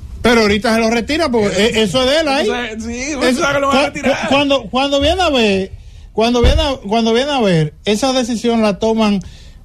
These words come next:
Speaker 1: en un, un, un grupo de cinco personas
Speaker 2: Y él
Speaker 1: con
Speaker 2: está.
Speaker 1: tres votos y él es parte del grupo porque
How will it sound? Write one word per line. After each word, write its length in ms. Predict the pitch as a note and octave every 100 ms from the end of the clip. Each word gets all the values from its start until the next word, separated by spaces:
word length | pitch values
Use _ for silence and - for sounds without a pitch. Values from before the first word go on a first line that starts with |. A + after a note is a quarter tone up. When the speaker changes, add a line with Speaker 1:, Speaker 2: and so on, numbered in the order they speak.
| -
Speaker 1:
en 180 | G3 G3
un, 540 | G#3+ A#3+ B3 A3+ G#3 -
un, 220 | A3+ C4 - - -
un 200 | A#3+ C#4
grupo 440 | A#3 G#3 F#3 F3+ F#3+
de 100 | F3+
cinco 320 | B3+ B3+ A#3
personas 420 | A3+ F3 G#3 G#3+
Speaker 2:
Y 40 |
él 60 | -
Speaker 1:
con 60 | F#3
Speaker 2:
está. 100 | B3+
Speaker 1:
tres 120 | B3
votos 300 | G#3+ F#3 A3+
y 80 | A3+
él 160 | A#3+
es 100 | A#3
parte 280 | - A#3 A#3
del 140 | A3+ A3+
grupo 360 | B3 C#4+ C4
porque 340 | A#3 A3 G3